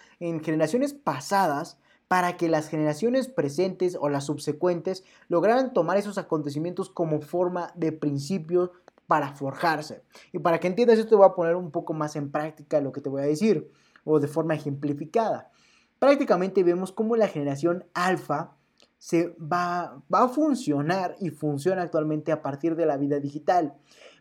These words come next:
Pero vemos que la vida digital no fue parte de ellos. Prácticamente ellos ya nacieron cuando ya todo estaba desarrollado a nivel internet o digital. Pero tomaron algo, la generación, eh,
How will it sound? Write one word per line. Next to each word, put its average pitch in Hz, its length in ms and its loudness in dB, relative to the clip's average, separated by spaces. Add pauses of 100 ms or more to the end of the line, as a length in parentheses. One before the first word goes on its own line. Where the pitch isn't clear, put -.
Pero 196 320 4
vemos 285 400 0
que - 120 -6
la 156 120 -2
vida 196 160 2
digital 175 580 0
no 170 160 0
fue 156 300 0
parte 147 300 -6
de 196 160 10
ellos. 147 380 2
Prácticamente 170 680 -4
ellos 220 320 4
ya 170 120 4
nacieron 160 440 0
cuando 143 240 -2
ya 160 180 2
todo 170 120 -2
estaba 160 280 0
desarrollado 143 560 0
a 151 60 2
nivel 143 300 0
internet 147 500 -4
o 151 60 0
digital. 165 540 0 (440)
Pero 190 480 6
tomaron 220 500 0
algo, 202 580 2 (340)
la 160 120 2
generación, 165 720 2
eh, 135 460 -4